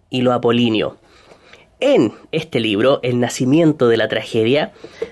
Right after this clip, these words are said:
texto que resulta de la fusión entre filología y filosofía, Nietzsche vierte sus primeras ideas, que a la larga regirán su filosofía. Y esas ideas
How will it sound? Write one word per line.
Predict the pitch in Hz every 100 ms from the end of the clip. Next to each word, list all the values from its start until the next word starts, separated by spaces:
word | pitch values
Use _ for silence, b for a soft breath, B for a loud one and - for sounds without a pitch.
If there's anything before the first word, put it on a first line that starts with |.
| _
texto | - 143 - - 110 92
que | 110
resulta | 113 - 123 117 113
de | 117
la | 107
fusión | - 123 - 208 156 101 -
entre | 123 107 - 107 107
filología | 107 - 117 107 107 - 170 120 104 - _
y | 110
filosofía, | - 233 247 233 190 - 120 156 B B B B B
Nietzsche | 185 269 - - 143 175 - -
vierte | 127 160 151 156 156 156 156
sus | - 147
primeras | 123 127 156 -
ideas, | 113 127 107 - - B B B B -
que |
a | 107
la | 113
larga | 165 175 156 165 -
regirán | 120 113 - 110 135 147 160
su | - - 131 143 -
filosofía. | - 117 107 107 - 107 - - B B B B
Y | 151 226
esas | 311 330 330
ideas | 247 196 196 104 135 -